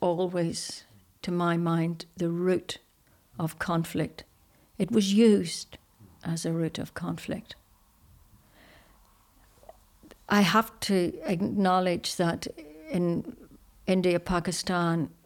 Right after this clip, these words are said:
so on, it has a different history. But even there,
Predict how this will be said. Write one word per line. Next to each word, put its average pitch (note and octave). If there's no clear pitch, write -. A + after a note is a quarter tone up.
so F3
on, F3
it F#3+
has F#3
a F3
different E3+
history. F#3+
But G3
even G#3
there, F#3+